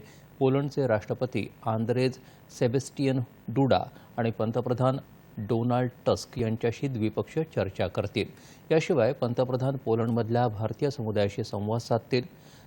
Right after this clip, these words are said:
त्यानंतर पंतप्रधान युक्रेनसाठी प्रस्थान करतील.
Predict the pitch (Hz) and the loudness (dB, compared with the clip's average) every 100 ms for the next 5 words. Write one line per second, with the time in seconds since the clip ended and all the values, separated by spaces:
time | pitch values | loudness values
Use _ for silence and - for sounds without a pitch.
0 | - 165 175 180 180 170 139 135 127 123 | -2 2 2 2 -2 0 0 0 0 4
1 | 127 139 - 110 120 120 147 143 120 120 | 4 2 -4 -2 -2 0 -2 0 0 -2
2 | 151 - 104 - 113 95 95 101 - | -4 -4 -6 -4 -2 -2 -2 0 0